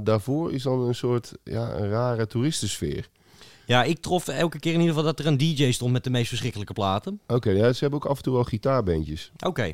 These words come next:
Speaker 1: op die plek. En dat is, dat past op zich ook wel bij dat City. Ze hebben de, de Oasis link. Wat die club natuurlijk per definitie al bijna tof maakt.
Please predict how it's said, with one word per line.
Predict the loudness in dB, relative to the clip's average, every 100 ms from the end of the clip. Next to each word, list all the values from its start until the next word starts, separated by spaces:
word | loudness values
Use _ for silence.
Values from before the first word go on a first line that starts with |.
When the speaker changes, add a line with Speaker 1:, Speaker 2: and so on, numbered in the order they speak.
| -4
Speaker 1:
op | -2
die | -2
plek. | -2 -2 -2 -6
En | -2 0
dat | 0
is, | -2 -2
dat | -8 -2
past | -2 -2
op | -6
zich | -4 -4
ook | -2
wel | 0
bij | 2
dat | 2 0
City. | -4 -4 -4
Ze |
hebben | -4 -4 -4
de, | -4 -4
de | -4 -2
Oasis | 0 -2 -6 -4
link. | -4 -4 -10 _ -20 -20 _ -16
Wat | -14
die | -10
club | -8 -8
natuurlijk | -6 -8 -10 _
per | 0 0
definitie | 0 -2 -2 2
al | 4
bijna | 6 4 4
tof | 2 2
maakt. | 0 -6 -6